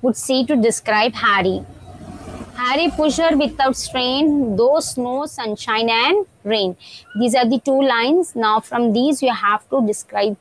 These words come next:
you have to underline those words which shows that how Harry is. What is adj-, adjective?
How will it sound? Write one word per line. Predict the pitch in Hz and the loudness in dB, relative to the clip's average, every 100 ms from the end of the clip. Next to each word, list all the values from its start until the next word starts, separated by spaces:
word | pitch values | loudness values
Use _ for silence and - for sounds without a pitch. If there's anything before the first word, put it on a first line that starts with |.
| - - - | -14 -20 -8
you | 220 233 | -2 0
have | 220 233 | 0 -2
to | - | 0
underline | 277 226 208 226 220 185 | 0 2 2 2 2 4
those | 240 330 - | 4 4 2
words | 208 214 247 269 - | 2 4 2 0 -2
which | 240 | -2
shows | - 247 262 262 | 0 2 2 2
that | 233 233 269 _ _ _ _ _ _ _ | 2 0 -2 _ _ _ _ _ _ _
how | - 269 294 330 | -2 2 4 4
Harry | 247 226 220 262 427 587 - - - - - - - _ _ | 2 2 4 4 2 0 -6 -10 -10 -10 -10 -10 -16 _ _
is. | 226 208 - _ _ _ _ | -8 -8 -10 _ _ _ _
What | 233 233 | -2 0
is | 302 294 | 2 2
adj-, | 269 - - 330 | 0 -2 -8 -2
adjective? | 226 208 269 - - 453 | 0 0 -2 -4 0 0